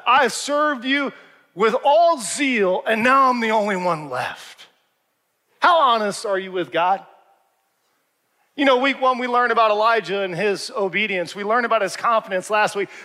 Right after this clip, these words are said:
But this week, we're gonna see his honesty in action. He was honest with God. You know, sometimes I think we struggle to be honest with God because we have this deep-seated fear that if we're truly honest with God, that he might smite us. He might just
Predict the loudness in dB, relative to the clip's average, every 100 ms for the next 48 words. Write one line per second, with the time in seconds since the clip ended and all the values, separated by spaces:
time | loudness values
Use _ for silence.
0 | -6 -4 0 0 0 -2 -2 -2 -2 -2
1 | -2 -4 -6 -2 0 0 -2 -8 -8 -2
2 | -2 -2 -6 -12 -8 -2 0 0 -2 -6
3 | -4 -2 -2 -4 -10 -14 -20 -18 -18 -18
4 | -20 _ _ _ _ _ -20 -4 0 2
5 | 0 -2 -2 -2 -4 -8 -16 _ _ _
6 | _ _ 0 2 0 -2 0 0 0 -2
7 | -4 -2 0 0 -2 -6 -6 0 2 2
8 | -2 -4 -4 -6 -18 _ _ _ -4 0
9 | 2 0 -2 -4 -6 -6 -8 -8 -4 -4
10 | -6 -8 -6 -2 -2 -2 -4 -6 -4 -6
11 | -6 -2 0 2 -2 -6 -8 -4 2 2
12 | 2 -4 -4 -4 -4 -6 -10 -2 0 0
13 | -4 -14 -14 -16 -16 -18 _ _ _ _
14 | _ _ _ _ _ _ 0 2 2 -2
15 | -6